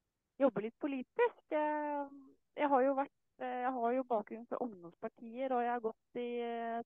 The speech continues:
tog mot, eh, rovdyr, og vært vegetarianer og naturvernforkjemper, og er fortsatt selvsagt det, men har heldigvis fått utvidet horisonten og lært å tenke selv.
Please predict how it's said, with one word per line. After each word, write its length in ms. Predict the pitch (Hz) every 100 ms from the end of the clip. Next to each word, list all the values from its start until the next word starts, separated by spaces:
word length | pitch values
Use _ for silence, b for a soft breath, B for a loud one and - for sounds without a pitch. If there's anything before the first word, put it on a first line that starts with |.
| _
tog 300 | 196 196 220
mot, 240 | 226 226 - -
eh, 420 | 233 226 220 226
rovdyr, 640 | 220 170 156 - 220 214 226
og 360 | 214 214 220
vært 200 | 220 -
vegetarianer 1000 | 226 226 226 226 220 180 175 196 214 220
og 380 | - 202 202 202
naturvernforkjemper, 1300 | 214 - 196 185 190 190 196 202 208 202 - 208 214
og 200 | 214 214 _ -
er 80 | 196
fortsatt 360 | - - 220 226
selvsagt 320 | 208 214 226
det, 160 | 226
men 180 | 269 269 - _ _ _ _ _ _ _ _ _ _ _ 302
har 100 | 302
heldigvis 580 | 311 247 269 285 339 339 _ _
fått 140 | 269 - -
utvidet 480 | 226 220 254 254 262
horisonten 800 | 269 277 226 208 _ 311 359 349
og 360 | 262 262 254
lært 260 | 240 196 -
å 80 | 208
tenke 400 | 233 175 _ 185
selv. 320 | 180 151 139